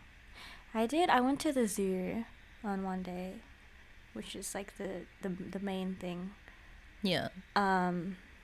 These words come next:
Speaker 1: it, it, it was Sydney Zoo, and it was a zoo. <laughs> Uh,
Speaker 2: <laughs> As they
Speaker 1: it's a
Speaker 2: are.
Speaker 1: nice, it's a nice zoo. It's, it's brand new, but there aren't, like, many animals there just 'cause it's new.
Speaker 2: Mm.
Speaker 1: Um, but it was packed 'cause it's
Speaker 2: Ooh.
Speaker 1: Easter, and everyone was like,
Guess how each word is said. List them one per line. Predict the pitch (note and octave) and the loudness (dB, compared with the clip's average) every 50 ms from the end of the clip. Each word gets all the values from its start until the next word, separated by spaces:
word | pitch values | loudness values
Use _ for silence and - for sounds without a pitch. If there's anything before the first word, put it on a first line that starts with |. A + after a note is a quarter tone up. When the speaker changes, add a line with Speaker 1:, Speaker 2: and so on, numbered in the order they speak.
| - - - - | -20 -20 -12 -4
Speaker 1:
it, | - D#3+ - - | -4 -4 -2 -2
it, | - - - - | -4 -4 -4 -4
it | G3+ | -2
was | G3+ F#3+ F3+ | -2 -2 -2
Sydney | F#3 - - - - G#3+ G3+ G3+ G3 F#3+ | -4 -4 -4 0 0 0 2 0 0 -2
Zoo, | F3+ - F3+ F3 F3+ G3 A3+ A3 - | -2 0 0 0 0 0 -2 -2 -4
and | - F#3 F3+ F#3 | -4 -2 -2 0
it | G#3 G3 | 0 0
was | G3 G3+ F#3 | 0 0 2
a | G3+ G#3 G3 | 2 0 0
zoo. | F#3 F#3 F3+ F3+ A3 C#4 C4+ | 2 2 2 2 0 0 -2
<laughs> | - - - - - - - - - - - | -8 -16 -16 -14 -14 -14 -14 -16 -16 -6 4
Uh, | - G#3 B3+ C#4 - - - | 8 12 12 12 10 8 4
Speaker 2:
<laughs> | - D4+ - - - E4 A#3+ A#3 - - D4 - - - - - - - G4+ - - - - - - - - - | 2 0 2 6 10 12 12 12 12 10 10 10 8 6 6 6 4 4 0 0 0 -2 -4 -2 0 2 4 8
As | - A#3 B3 G3+ | 10 10 10 12
they | A3+ | 12
Speaker 1:
it's | - - | 12 12
a | G#4+ | 12
Speaker 2:
are. | F4+ | 12
Speaker 1:
nice, | F#4 F4+ G#4 - - - A3+ - - - - | 12 12 12 12 8 -2 -4 -4 0 4 6
it's | E4 - | 10 12
a | G#4+ F4+ | 12 12
nice | F4 D#4+ D4+ E4+ E4 - | 12 12 12 12 10 8
zoo. | - C4 A3 | 6 6 6
It's, | G#3+ A#3 - | 6 6 8
it's | - B3+ - | 6 4 4
brand | G#3 G3 B3 A#3+ B3+ C4+ B3+ A3+ | 4 6 8 8 8 8 8 6
new, | G3+ F#3 F#3 | 4 4 2
but | F#3 F3+ F#3+ F#3 - | 2 2 0 0 2
there | G3 G3 | 2 4
aren't, | F3+ D3+ - F#3 - - - - | 6 6 4 4 0 -2 -6 -4
like, | G3 G3+ F#3+ F3+ - - | -2 -2 -2 -2 -2 -2
many | F#3+ F#3+ F#3 | -2 0 0
animals | D#3 E3 E3+ F3+ F#3 F#3 F#3 F3+ | 0 2 2 2 2 2 2 2
there | G#3+ G#3+ | 0 0
just | G3+ F#3+ F3+ F#3 | 0 0 -2 -2
'cause | F#3+ F#3 | -2 -2
it's | - - - F3+ | -2 -2 -2 -2
new. | E3+ E3+ E3+ F3+ A#3 - - - - - - - - - - | -2 -2 -2 -2 -4 -6 -8 -16 -18 -18 -18 -18 -18 -8 0
Speaker 2:
Mm. | - F#3+ F3+ E3 D#3 D#3+ E3+ | 2 4 4 4 2 2 4
Speaker 1:
Um, | F#3 G3+ F#3+ F3+ E3 D3+ - - F#3+ - - - - - - - - - - | 4 4 6 6 4 2 0 -2 -4 -8 -10 -20 -20 -20 -20 -20 -14 -4 0
but | - G3+ - | 0 2 2
it | A#3 | 2
was | A3+ F#3+ - | 0 0 -2
packed | - - - - - - F3+ F#3 - - - - - - - - - - - - | -2 -2 0 0 -2 -2 -4 -6 -10 -12 -14 -8 -6 -6 -6 -6 -10 -16 -20 -14
'cause | - - G3 | -10 -8 -6
it's | D3 D#3+ | -2 0
Speaker 2:
Ooh. | F3 E3+ E3 | 2 2 2
Speaker 1:
Easter, | D#3 D3+ D#3 D#3+ - | 2 0 0 -2 -2
and | B2+ A#2 - | -2 -2 -2
everyone | F3 F3 F3+ F#3 E3+ E3 F3 | -4 -4 -4 -4 -4 -4 -4
was | F#3 E3+ - | -4 -4 -4
like, | - | -6